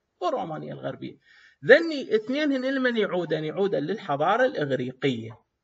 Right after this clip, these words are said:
الحضارة الإغريقية قبل ولادة السيد المسيح. زين؟ انتهت بموت الإسكندر المقدوني، يعني حدود القرن الثالث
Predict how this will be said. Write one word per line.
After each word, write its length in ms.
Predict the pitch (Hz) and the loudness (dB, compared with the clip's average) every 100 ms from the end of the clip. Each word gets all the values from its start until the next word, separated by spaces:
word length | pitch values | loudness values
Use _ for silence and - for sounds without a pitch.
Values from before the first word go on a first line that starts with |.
| - | -10
الحضارة 600 | 143 - 175 170 254 247 | -10 -6 -2 2 2 2
الإغريقية 720 | 214 180 185 185 185 214 202 | 0 -2 -2 -4 -4 -4 -2
قبل 360 | 185 214 185 139 | 0 0 0 0
ولادة 420 | 135 131 139 131 | -4 -2 -4 -6
السيد 520 | 131 - - 143 277 | -12 -14 -8 -6 -6
المسيح. 460 | 294 262 208 208 214 _ _ _ _ _ _ _ _ 131 | -8 -10 -10 -14 -20 _ _ _ _ _ _ _ _ -10
زين؟ 340 | 135 - - _ _ 147 | -8 -8 -12 _ _ -4
انتهت 540 | 170 175 175 151 139 | -2 2 2 2 -2
بموت 420 | 131 135 170 160 | -4 0 0 -2
الإسكندر 720 | 127 - - 143 165 180 226 359 - _ _ _ _ | -8 -12 -8 -4 -4 -2 -2 -2 -10 _ _ _ _
المقدوني، 720 | 147 156 151 151 151 135 131 160 _ _ _ - - - - - _ - | -8 -6 -6 -2 -2 -2 -6 -14 _ _ _ -20 -20 -20 -20 -20 _ -20
يعني 220 | 147 143 | -18 -18
حدود 340 | 143 135 139 131 | -10 -6 -4 -4
القرن 380 | 120 151 156 160 | -4 -2 -2 -4
الثالث 440 | - 143 131 | -4 -2 -2